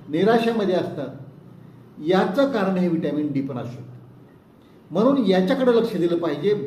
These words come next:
तपासून घेतलं पाहिजे आणि कमी असेल तर ते त्याची भरपाई केली पाहिजे.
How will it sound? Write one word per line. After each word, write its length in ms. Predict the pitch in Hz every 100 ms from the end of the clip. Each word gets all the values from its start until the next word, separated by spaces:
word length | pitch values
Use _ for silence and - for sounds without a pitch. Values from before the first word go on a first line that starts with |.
| -
तपासून 340 | 180 233 202 226
घेतलं 260 | 196 180
पाहिजे 600 | 180 151 170 208 - - 156
आणि 200 | 165 180
कमी 220 | 226 262
असेल 460 | 220 175 175 175 - - - - -
तर 100 | 233 -
ते 160 | 269 269 269
त्याची 200 | 180 180
भरपाई 300 | 175 131 135
केली 240 | - 123 110
पाहिजे. 280 | - -